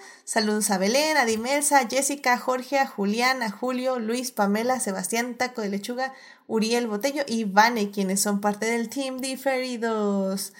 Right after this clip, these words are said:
Si quieren más de Adicta Visual, ya espero ya ahora sí ya regresar a Instagram y Facebook. En serio, han sido unas semanas muy pesadas,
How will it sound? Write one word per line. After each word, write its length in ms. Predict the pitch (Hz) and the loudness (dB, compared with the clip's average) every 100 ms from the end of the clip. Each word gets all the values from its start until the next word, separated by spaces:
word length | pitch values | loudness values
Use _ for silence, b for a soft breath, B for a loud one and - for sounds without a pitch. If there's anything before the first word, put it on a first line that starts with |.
| B B B B | B B B B
Si 200 | - 220 | -6 -4
quieren 520 | 214 247 240 240 233 | 0 2 2 0 0
más 220 | 240 247 254 | 6 6 6
de 60 | |
Adicta 260 | 247 247 254 | 2 2 0
Visual, 280 | 262 330 339 339 | 4 4 4 0
ya 460 | 208 202 269 285 285 - | -8 6 8 8 4 0
espero 560 | 233 233 - 262 262 247 | 2 4 4 8 10 8
ya 140 | 226 226 | 6 4
ahora 160 | 208 | 4
sí 160 | 208 214 | 2 2
ya 100 | 208 | 4
regresar 400 | 208 196 202 202 | 4 2 2 4
a 100 | 196 | 4
Instagram 500 | 202 202 202 190 180 | 2 0 0 0 -2
y 80 | 196 | -2
Facebook. 440 | 202 220 226 233 | 0 0 -2 -4
En 140 | 214 202 | -4 -4
serio, 460 | 208 214 214 208 B B B B B | -2 0 -2 -2 B B B B B
han 140 | - 240 | 0 4
sido 200 | 285 277 | 6 8
unas 200 | 294 311 | 6 8
semanas 520 | 311 247 240 269 262 | 8 6 6 6 4
muy 380 | 220 285 320 330 | 4 8 8 8
pesadas, 760 | 294 254 220 208 285 349 - | 4 6 6 8 6 4 0